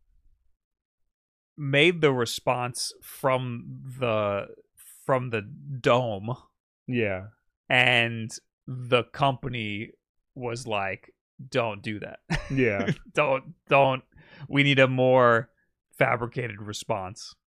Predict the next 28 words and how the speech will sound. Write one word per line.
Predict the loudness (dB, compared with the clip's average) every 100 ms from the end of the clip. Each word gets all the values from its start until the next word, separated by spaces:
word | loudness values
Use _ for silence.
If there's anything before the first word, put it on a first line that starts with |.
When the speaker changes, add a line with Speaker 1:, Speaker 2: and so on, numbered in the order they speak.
| _ _ _ _ _ _ _ _
Speaker 1:
I'd | 6 6 6
much | 6 6 4
rather | 2 6 6 6 2 0 -6 _ _ _ _ _ _ _ _ _ 2
people | 2 2 0 0
who | 2
are | 4 4
involved | 0 -2 2 4 2
in | -2
drama, | -2 0 0 0
I'd | 0 0
much | -2 0
rather | -2 -2
them | -6 -8
respond | -8 -8 -6 -4 -6 -10 -6
as | -6 -6
quickly | -8 -6 -6
as | -10
possible, | -8 -8 -8 -10 -14
because | -12 -12 -6
then | -6 -6
you | -8
know | -8 -6 -6
it's | -10 -14 -18 _ _ _ _
the | -10
truth, | -8 -10 -14 -18 _ _ _
you | -8 -4
know? | -2
Speaker 2:
Yeah. | -4